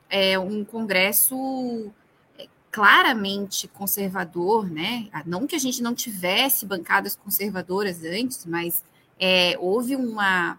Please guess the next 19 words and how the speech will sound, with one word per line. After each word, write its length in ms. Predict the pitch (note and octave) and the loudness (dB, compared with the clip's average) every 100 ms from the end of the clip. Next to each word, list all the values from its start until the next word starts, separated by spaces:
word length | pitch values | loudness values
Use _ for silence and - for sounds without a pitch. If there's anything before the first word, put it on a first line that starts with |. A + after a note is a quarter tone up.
| _ _ G3+ | _ _ -6
um 80 | |
descompasso 960 | A3+ A#3+ - A3+ A#3 F#3 G3+ E4 - C4+ | 0 0 0 -4 0 4 6 6 2 -2
entre 440 | A3+ G#3 A3 G3+ | -6 -6 -4 -2
as 180 | F#3+ F#3+ | -2 -4
opções 480 | G3+ - - G#3 C4 | -6 -8 -6 -4 -2
do 100 | B3 | -2
eleitor, 640 | A3 G3 - F#3+ F#3 F3+ _ _ _ - | -2 -4 -6 -4 -4 -4 _ _ _ 0
é, 240 | F#3 F3+ | 2 2
pro 160 | F3+ - | -2 -6
comando 520 | - A3 G#3 G3+ C4 | -2 -2 -2 -2 -2
do 200 | A#3+ A3 | -4 -8
Poder 300 | G#3 G#3 G3 | -8 -6 -4
Executivo 1000 | G3+ F#3+ - G3+ - G3 G#3 B3+ C#4 D4+ D#4 | -2 -4 -10 -10 -10 -8 -6 -6 -6 -6 -4
e 140 | D#4 | -2
as 120 | D4 | -2
opções 400 | D4 D4+ C4 C4+ | -4 -4 -2 -2
do 80 | C4+ | -2
eleitor 480 | C4+ B3 - G3 A3 | -2 -4 -6 -6 -6
pro 560 | - C#4 C#4 D4 C#4+ | -6 -6 -4 -2 -4